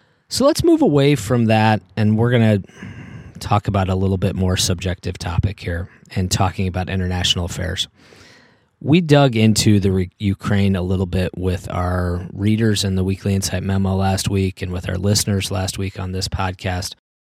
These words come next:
And we talked about the fact that, you know, in the end, there's only one guy that knows what's gonna happen in the Ukraine, and his name is Vlad. And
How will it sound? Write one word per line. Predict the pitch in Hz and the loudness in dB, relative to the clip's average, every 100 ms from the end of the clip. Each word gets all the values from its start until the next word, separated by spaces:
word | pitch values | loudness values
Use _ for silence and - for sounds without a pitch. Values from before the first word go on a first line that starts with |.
| _ _ _ | _ _ _
And | - 113 | 0 2
we | 120 | 2
talked | - 143 147 - | 2 2 2 0
about | 117 101 98 | 0 2 0
the | 101 | -2
fact | - 92 92 90 - | -2 0 0 -4 -8
that, | 98 95 92 - _ _ - | -4 -2 -2 -6 _ _ -8
you | 101 | -6
know, | 90 87 - _ _ _ _ _ - | -4 -8 -14 _ _ _ _ _ -2
in | 104 | 0
the | 104 | 2
end, | 123 120 | 2 2
there's | 107 107 | 2 0
only | 104 | 0
one | 95 95 95 | 0 0 0
guy | 92 90 92 92 - _ | 0 0 0 -2 -6 _
that | - | -8
knows | 92 92 95 | -2 -2 -2
what's | 95 - | -4 -4
gonna | 92 | -6
happen | 92 87 85 95 | -6 -8 -6 -6
in | 90 | -4
the | 90 | -2
Ukraine, | 90 - 90 87 90 | -4 -4 -4 -2 -2
and | 85 - - - - - | -4 -10 -20 -20 -20 -6
his | 104 95 | -4 -2
name | 95 92 | 0 0
is | 95 101 | 0 0
Vlad. | 95 78 80 78 82 _ - - - _ _ - | -4 -4 -4 -6 -10 _ -20 -20 -20 _ _ -4
And | 104 104 101 101 95 | 0 0 2 0 -2